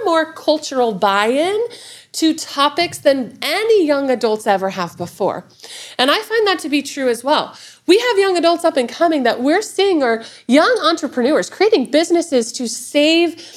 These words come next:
Uh, honestly, uh, I saw one on Shark Tank just the other week. This young thirteen-year-old created a business to save the, like, the marine life in the beach that's close to his house, right?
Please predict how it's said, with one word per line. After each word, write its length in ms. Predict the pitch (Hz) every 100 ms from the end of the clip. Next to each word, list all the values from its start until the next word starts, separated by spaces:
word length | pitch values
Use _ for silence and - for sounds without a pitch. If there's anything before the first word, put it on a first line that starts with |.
| - - _ _ _ -
Uh, 100 | 226
honestly, 680 | 226 269 392 - 226 208 -
uh, 240 | 214 208 190
I 80 | 240
saw 200 | - 277
one 160 | 277
on 200 | 269 262
Shark 260 | 247 285 277
Tank 220 | 330 269
just 160 | 277 269
the 100 | 269
other 180 | 254 247
week. 420 | 320 381 - - - - -
This 220 | 190 254
young 500 | 254 294 311 359 233
thirteen-year-old 760 | 240 277 240 330 359 262 202
created 560 | - 311 294 339 392 277
a 120 | 220
business 500 | 294 370 302 233 233
to 120 | 262
save 680 | 240 - 285 320 330 247 - - - -
the, 200 | 269 254 - -
like, 320 | 233 240 - -
the 180 | 240 254
marine 500 | 247 233 240 359 311
life 520 | 202 185 240 - - -
in 140 | 233
the 80 | 233
beach 420 | 190 262 262 - 202
that's 180 | 220 220
close 240 | 220 214
to 100 | 226
his 140 | 247 -
house, 440 | 262 - - - _ -
right? 340 | 208 302